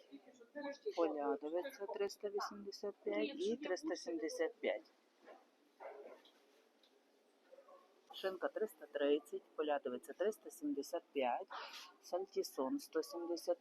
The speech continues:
п'ять, львівська двісті п'ять, бандерівська двісті шістдесят, індича двісті п'ятдесят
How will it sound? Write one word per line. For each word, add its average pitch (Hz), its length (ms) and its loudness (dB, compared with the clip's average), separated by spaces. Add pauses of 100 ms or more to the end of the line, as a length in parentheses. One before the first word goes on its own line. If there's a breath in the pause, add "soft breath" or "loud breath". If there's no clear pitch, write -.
п'ять, 185 420 -2
львівська 175 540 -2
двісті 165 440 0
п'ять, 139 440 6 (640 loud breath)
бандерівська 190 600 6
двісті 175 360 -2
шістдесят, 160 800 2
індича 143 400 2
двісті 160 340 -4
п'ятдесят 135 440 0